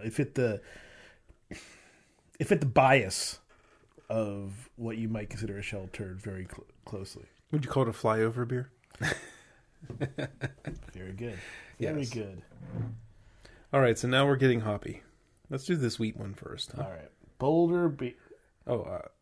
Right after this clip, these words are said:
Speaker 1: Oh, I'm sorry.
Speaker 2: oh, we can do the Boulder, 'cause this one has fruit and stuff in
Speaker 1: Okay.
Speaker 2: it.
Speaker 1: Yeah.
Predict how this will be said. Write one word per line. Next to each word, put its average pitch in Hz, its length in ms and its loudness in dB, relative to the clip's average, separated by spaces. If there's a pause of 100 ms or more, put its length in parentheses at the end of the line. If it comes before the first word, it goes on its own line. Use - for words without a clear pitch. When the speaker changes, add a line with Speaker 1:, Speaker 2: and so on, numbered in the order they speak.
(140)
Speaker 1:
Oh, 113 260 0
I'm 120 120 2
sorry. 101 320 -6 (220)
Speaker 2:
oh, 196 100 4
we 185 100 0
can 196 120 0
do 165 80 8
the 110 80 2
Boulder, 92 340 -8
'cause 113 240 -2
this 110 300 -2
one 107 100 0
has 98 240 -4
fruit - 280 -10
and 117 100 -10
stuff - 200 -8
in - 60 -2
Speaker 1:
Okay. - 140 -8
Speaker 2:
it. - 80 -12 (320)
Speaker 1:
Yeah. - 60 -14